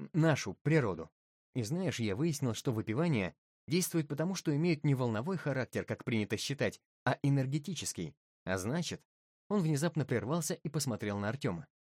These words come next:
«А вы уже в школе проходили корпускулярно-волновой дуализм?» Титов покачал головой. «Вот же». Воронин раздосадованно цокнул языком. Как жалко. Тогда, вероятно, ты не поймешь,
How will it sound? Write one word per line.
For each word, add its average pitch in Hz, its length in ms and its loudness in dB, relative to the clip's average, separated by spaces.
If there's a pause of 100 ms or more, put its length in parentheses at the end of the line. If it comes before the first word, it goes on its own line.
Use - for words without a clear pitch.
(120)
«А 110 100 2
вы 139 100 2
уже 127 180 2
в - 60 -4
школе 123 220 0
проходили 139 540 -4 (100)
корпускулярно-волновой 139 1040 2
дуализм?» 107 460 0 (760)
Титов 175 320 -2
покачал 110 400 0
головой. 95 460 0 (280)
«Вот 113 320 -2
же». 90 240 -6 (380)
Воронин 104 560 0
раздосадованно 160 720 2
цокнул 104 400 -2
языком. 101 480 -2 (520)
Как 110 140 -4
жалко. 92 400 -8 (420)
Тогда, - 280 0
вероятно, 151 440 0
ты 156 100 -4
не 135 140 2
поймешь, 151 480 -4